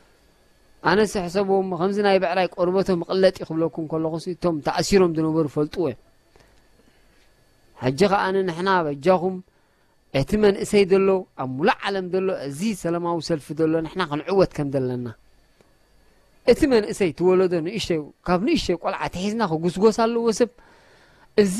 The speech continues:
መራሒ እዚ ከዓኒ ብኸመይ ክጠፍእ ከም ዘለዎ ስርዓት እዚ ካብ ስሩ እዚ ብድሕሪ በቂስና ጥራሕ ኢና ክንቀስን ንኽእል እምበር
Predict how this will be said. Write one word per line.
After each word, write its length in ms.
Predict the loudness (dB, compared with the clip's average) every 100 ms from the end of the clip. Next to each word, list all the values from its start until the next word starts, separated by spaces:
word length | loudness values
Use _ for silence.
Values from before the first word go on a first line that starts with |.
| 0
መራሒ 300 | 2 2 0
እዚ 120 | -4 -4
ከዓኒ 260 | -4 -4
ብኸመይ 360 | -2 0 2 0
ክጠፍእ 380 | -2 -12 -14 -14
ከም 160 | -12 -6
ዘለዎ 240 | -4 -4
ስርዓት 420 | -8 -8 -8 -8 -14
እዚ 120 | -18 -20 _ _ _ _ 2
ካብ 160 | 2
ስሩ 200 | 2 -4 -6
እዚ 140 | -8 -10
ብድሕሪ 340 | -8 -4 -2 2
በቂስና 420 | 0 0 -6 -4 -4
ጥራሕ 220 | -6 -12
ኢና 100 | -10 -10
ክንቀስን 440 | -10 -10 -8 -8
ንኽእል 300 | -6 -8 -8
እምበር 240 | 2 2